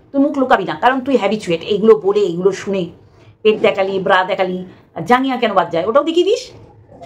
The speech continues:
ধ্যাৎ, নোংরা গিদার, উ, আঠু। বরকে তো প্রতিনিয়ত ছোট করছিস, তার রোজগার, তার রোজগার, তার রোজগার। আনছে তো হেব্বি সেই,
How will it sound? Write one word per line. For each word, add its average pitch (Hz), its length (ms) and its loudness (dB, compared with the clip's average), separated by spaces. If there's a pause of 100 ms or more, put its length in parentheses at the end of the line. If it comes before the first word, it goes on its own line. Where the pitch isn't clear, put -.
(260)
ধ্যাৎ, - 180 6 (680)
নোংরা 147 460 -8 (260)
গিদার, 165 400 2
উ, 190 40 6
আঠু। - 340 4 (2000)
বরকে 165 300 2
তো 277 180 -2
প্রতিনিয়ত 220 720 0
ছোট 214 240 0
করছিস, 208 360 -4
তার 190 140 0
রোজগার, 185 400 0
তার 180 140 2
রোজগার, 180 340 -2
তার 170 140 0
রোজগার। 170 220 -4 (340)
আনছে 247 320 0
তো 311 160 4
হেব্বি 247 320 0
সেই, 247 340 2